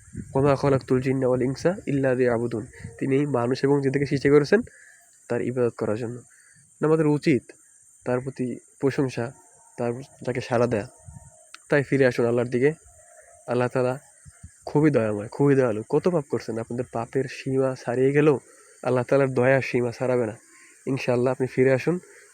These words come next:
তওবা করুন, ইনশাআল্লাহ আল্লাহ তাআলা আপনাদেরকে মাফ করে দেবেন। আশা ছাড়বেন না, আশা ছাড়ে এটা হতাশাগ্রস্ত করে একমাত্র শয়তান। আপনারা ফিরে আসুন, কারণ শয়তানই কিন্তু চ্যালেঞ্জ করছিল, "আপনাদের বান-, আপনার বান্দাকে আল্লাহ তাআলার সাথে,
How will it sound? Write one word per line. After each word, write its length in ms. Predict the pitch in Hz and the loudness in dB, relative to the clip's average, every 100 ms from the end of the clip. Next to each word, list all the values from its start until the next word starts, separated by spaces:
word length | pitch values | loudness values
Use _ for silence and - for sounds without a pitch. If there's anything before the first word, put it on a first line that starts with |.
| _ | _
তওবা 240 | 135 127 127 | 4 4 6
করুন, 240 | 135 165 - - - - - - | 4 2 -2 -20 -20 -20 -20 -6
ইনশাআল্লাহ 380 | 131 - 113 110 | -4 -2 -2 -2
আল্লাহ 160 | 120 | -2
তাআলা 200 | 123 131 | -2 -2
আপনাদেরকে 420 | 123 131 131 131 165 - - - _ _ | 0 0 -2 -2 -6 -8 -20 -20 _ _
মাফ 240 | 127 123 | 0 0
করে 220 | - 135 123 | 2 0 2
দেবেন। 300 | 110 104 127 - - _ _ _ _ _ _ _ | 0 -2 -6 -20 -20 _ _ _ _ _ _ _
আশা 260 | - 123 139 | -10 -4 -4
ছাড়বেন 320 | 123 113 113 | -4 -4 -4
না, 120 | 113 | -4
আশা 260 | 113 117 147 | -6 -2 -2
ছাড়ে 400 | - 151 147 151 | 0 2 4 4
এটা 380 | 135 139 131 127 - - - - - | 2 2 0 -2 -10 -20 -20 -20 2
হতাশাগ্রস্ত 640 | 135 147 151 156 160 - | 2 4 2 2 2 2
করে 200 | 156 156 | 4 6
একমাত্র 320 | 143 147 135 | 4 2 -4
শয়তান। 440 | - - 123 104 104 - - - - _ _ | -2 2 2 2 -4 -16 -20 -20 -20 _ _
আপনারা 220 | 151 139 139 | -2 0 0
ফিরে 280 | - 147 | 4 6
আসুন, 320 | 143 - 180 196 - - - - - - | 4 2 -2 -2 -12 -20 -20 -20 -20 -2
কারণ 140 | 131 | -2
শয়তানই 400 | - 143 147 190 | 4 6 6 4
কিন্তু 160 | 196 180 | 2 4
চ্যালেঞ্জ 300 | 160 156 143 | 6 6 6
করছিল, 320 | 139 139 127 | 2 4 2
"আপনাদের 320 | 117 139 139 | 2 0 2
বান-, 260 | 131 131 135 | 2 2 -2
আপনার 260 | - - 139 | -6 0 2
বান্দাকে 320 | 131 135 143 | 4 2 2
আল্লাহ 160 | 139 135 | 4 4
তাআলার 160 | 143 | 2
সাথে, 220 | 135 160 | 2 2